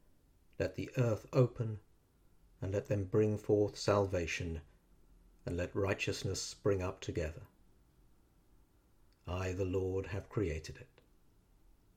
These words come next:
Isaiah chapter forty-five, verse eight. It's Monday the sixteenth of November,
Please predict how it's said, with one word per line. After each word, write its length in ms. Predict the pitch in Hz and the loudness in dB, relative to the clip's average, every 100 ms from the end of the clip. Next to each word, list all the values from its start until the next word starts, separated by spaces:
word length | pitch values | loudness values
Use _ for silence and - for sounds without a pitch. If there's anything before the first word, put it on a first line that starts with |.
| _ _ _ _ - - - | _ _ _ _ -20 -20 -2
Isaiah 760 | 101 101 107 110 110 107 107 101 _ _ _ _ _ _ _ - | 2 4 4 4 4 2 0 -6 _ _ _ _ _ _ _ -6
chapter 280 | - 135 | -2 -2
forty-five, 720 | 139 - 135 135 92 80 76 76 - _ _ _ _ _ _ _ - - - - | -2 2 2 2 0 -4 -6 -10 -16 _ _ _ _ _ _ _ -20 -20 -20 -8
verse 300 | 80 92 - | -4 -2 -2
eight. 260 | - - - _ _ - - - - _ - - _ - - - _ - - - - - _ - - - - - - - - - - - - - - - | -6 -10 -20 _ _ -20 -20 -20 -20 _ -20 -20 _ -20 -20 -20 _ -20 -20 -20 -20 -20 _ -20 -20 -20 -20 -20 -20 -20 -20 -20 -20 -20 -20 -20 -14 -4
It's 200 | 131 - | -2 4
Monday 480 | 123 143 139 139 131 | 6 8 10 12 12
the 100 | 120 | 12
sixteenth 680 | - - - 175 160 143 - | 2 -8 0 4 6 4 4
of 120 | 127 | 4
November, 540 | 113 104 85 80 80 | 4 2 0 -2 -6